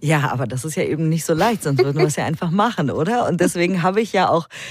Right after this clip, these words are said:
ja, aufwendigst recherchiert und hab nicht, bin nicht einfach morgens aufgewacht und dachte, so, ich denke jetzt mal anders, sondern ich musste irgendwie, keine Ahnung, hundert Bücher dafür lesen <laughs> oder so.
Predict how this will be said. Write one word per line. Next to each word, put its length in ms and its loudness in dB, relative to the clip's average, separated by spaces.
ja, 220 0
aufwendigst 720 0
recherchiert 720 0
und 160 0
hab 140 0
nicht, 220 -4
bin 100 -4
nicht 120 -4
einfach 200 -6
morgens 260 -2
aufgewacht 460 -2
und 120 -4
dachte, 220 -6
so, 240 -4
ich 100 -8
denke 240 -6
jetzt 180 -6
mal 100 -2
anders, 380 -2
sondern 220 -2
ich 140 -10
musste 240 -6
irgendwie, 320 -6
keine 240 -2
Ahnung, 280 -2
hundert 260 0
Bücher 260 -4
dafür 280 -4
lesen 400 -2
<laughs> 40 -20
oder 300 -2
so. 160 0